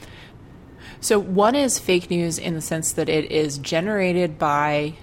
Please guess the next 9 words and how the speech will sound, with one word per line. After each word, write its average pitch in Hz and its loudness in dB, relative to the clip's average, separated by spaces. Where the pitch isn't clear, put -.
a 180 -6
computer, 156 -2
and 170 0
it - -2
might 175 2
not 190 0
have 165 2
any 156 0
corresponding 156 0